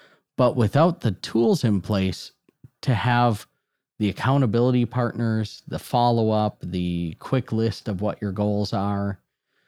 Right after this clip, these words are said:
what I really wanted, and this was sort of one of my big, the big things I was looking for in other systems, 'cause building a, a full system is a complicated process. So if I could find one that was out there and use it for my life,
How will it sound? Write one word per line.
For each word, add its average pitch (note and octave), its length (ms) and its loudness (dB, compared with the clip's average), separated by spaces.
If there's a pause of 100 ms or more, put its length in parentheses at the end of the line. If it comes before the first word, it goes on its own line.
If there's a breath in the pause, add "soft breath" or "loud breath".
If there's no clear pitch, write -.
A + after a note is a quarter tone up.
(240)
what A#2+ 120 2
I E3 140 4
really C#3 320 4
wanted, E2+ 600 -2 (140)
and A2 160 0
this B2 160 2
was A#2+ 160 0
sort A2+ 220 0
of F#2 80 0
one A2 160 2
of G#2+ 40 4
my G2 120 4
big, F#2+ 320 -2 (400)
the G#2 140 0
big E3 280 2
things C#3+ 340 4
I A#2 140 4
was G#2 160 0
looking A#2 380 2
for G#2 260 -2
in G2+ 80 0
other G#2+ 220 0
systems, E2+ 580 -4
'cause G2 320 -6 (560 loud breath)
building C#3 560 4
a, A2+ 160 -2 (480)
a - 100 -8 (220)
full C3+ 300 0
system A#2+ 480 0
is G#2 160 0
a - 40 -14
complicated G2+ 600 -2
process. B2+ 480 0
So A2 140 -4
if F2+ 160 -6
I F#2 40 -4
could F2 200 -6
find A#2+ 320 2
one G#2 160 0
that - 100 -6
was F#2 140 -4
out B2 220 0
there F#2+ 200 -4
and F2+ 160 -2
use F3 240 2
it - 220 -2
for G2+ 100 -6
my C#3 240 0
life, G2 400 0